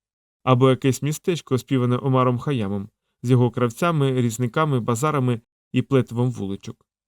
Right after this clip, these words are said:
Тих самих вуличок, напрямок яких важко було змінити. Доводилося руками боротись, оббиваючи пороги урядових установ. Ніхто не сумнівався в непохитності стародавніх міст,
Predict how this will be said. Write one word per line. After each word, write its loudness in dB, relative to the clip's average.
Тих -4
самих -2
вуличок, 0
напрямок 0
яких -2
важко 0
було 2
змінити. -4
Доводилося 4
руками 2
боротись, 0
оббиваючи 2
пороги 0
урядових 0
установ. -6
Ніхто 0
не 2
сумнівався 0
в 2
непохитності -2
стародавніх -2
міст, -8